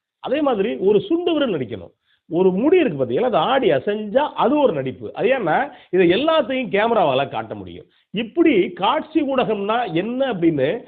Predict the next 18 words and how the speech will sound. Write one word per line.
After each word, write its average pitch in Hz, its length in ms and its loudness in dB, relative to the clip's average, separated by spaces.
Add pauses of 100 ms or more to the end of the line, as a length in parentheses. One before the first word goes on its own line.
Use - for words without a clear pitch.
(280)
புரிய 320 340 0
வச்சதுல 165 600 2
ரொம்ப 196 300 -2
முக்கியமான 214 640 -4
பங்கு 160 260 -6
இன்னும் 180 220 -4
சொல்ல 165 160 -4
போனா 131 440 -10 (180)
ரெண்டு 294 400 0
பேருக்கு 143 280 -2
தான் 110 160 -8
அதிகம். 95 260 -14 (440)
யார் 190 360 -2
அப்படின்னா, 131 360 -8 (420)
ஒருத்தரு, 240 640 2 (420)
ஆ, 147 320 0
இவரு, 160 380 0 (1040)
ஆ, 107 240 -4